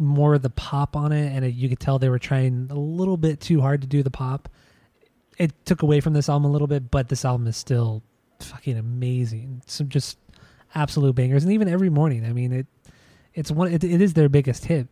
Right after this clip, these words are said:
and it's still, I mean, it's so good. Someday is also a great, a great hit song from them, and this album, and, and just, and also, you know, the title of the, the album, and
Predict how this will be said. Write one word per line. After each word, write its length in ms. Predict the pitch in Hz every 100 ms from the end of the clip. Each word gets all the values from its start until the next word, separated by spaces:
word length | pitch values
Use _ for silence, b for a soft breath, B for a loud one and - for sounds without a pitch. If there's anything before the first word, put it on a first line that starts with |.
| -
and 100 | 131
it's 260 | 127 - -
still, 400 | - 165 127 117 - - 147
I 40 |
mean, 160 | 127 123
it's 160 | -
so 240 | - 156 131
good. 200 | 123 113
Someday 360 | - 147 151
is 120 | 147 147
also 300 | 175 135 117
a 80 | 117 _
great, 460 | - 127 131 131 131 _ _ b b b b b
a 60 | 147
great 460 | 135 143 139 135 - _ -
hit 260 | - 151
song 400 | - - 139 127
from 200 | 117 127
them, 260 | 120 117 117
and 260 | 110 117 - b b b b b b b b b _
this 180 | 156 143
album, 420 | 151 139 135 131
and, 160 | 160 165
and 180 | 175 170
just, 180 | 175 180
and 140 | 175
also, 260 | 175 196 170
you 140 | 156
know, 80 | 147
the 120 | 127
title 360 | - 160 156 151
of 140 | 135
the, 240 | 135 135 127
the 80 | 127
album, 380 | 131 135 131
and 320 | 127 120 120